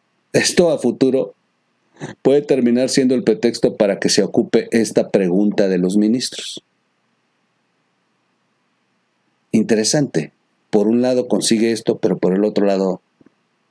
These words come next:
trae esta amenaza que se publica ayer.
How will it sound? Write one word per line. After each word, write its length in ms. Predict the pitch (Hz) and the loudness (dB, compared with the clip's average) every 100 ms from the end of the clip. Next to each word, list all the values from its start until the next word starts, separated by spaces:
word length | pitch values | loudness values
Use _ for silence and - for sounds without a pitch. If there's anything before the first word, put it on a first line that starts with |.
| _ _ _ _ _ _ _ _ _ | _ _ _ _ _ _ _ _ _
trae 400 | - 101 120 - _ _ _ _ _ | -2 0 0 -2 _ _ _ _ _
esta 420 | 101 - 123 101 | -4 0 0 0
amenaza 720 | 85 85 85 92 95 - 78 - _ _ _ _ _ _ _ _ | 0 0 0 0 -2 -4 -4 -8 _ _ _ _ _ _ _ _
que 140 | 92 | -4
se 140 | - 95 | -2 -2
publica 480 | 90 82 120 - | -2 -2 -2 -4
ayer. 180 | 156 160 | -6 -8